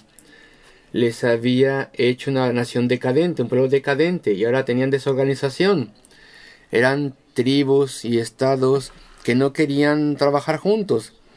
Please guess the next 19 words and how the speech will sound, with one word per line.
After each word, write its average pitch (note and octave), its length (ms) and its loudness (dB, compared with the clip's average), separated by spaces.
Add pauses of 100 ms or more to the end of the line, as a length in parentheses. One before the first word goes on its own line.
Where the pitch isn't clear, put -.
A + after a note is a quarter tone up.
(480)
Las C3+ 160 -2
personas D3 440 0
eran, D3+ 540 0 (840)
no E3+ 180 2
se A#3+ 120 -6
ponían A3 240 2
a G3 40 0
trabajar D3 540 0 (1400)
y B2+ 140 0
se C3+ 120 -2
habían C#3 360 2
debilitado C#3 440 0
a C3+ 40 0
través C3+ 260 0
de C3+ 60 -10
su C3 120 -6
inmoralidad, B2+ 800 0 (1700)
y B2+ 60 0
también C3+ 720 0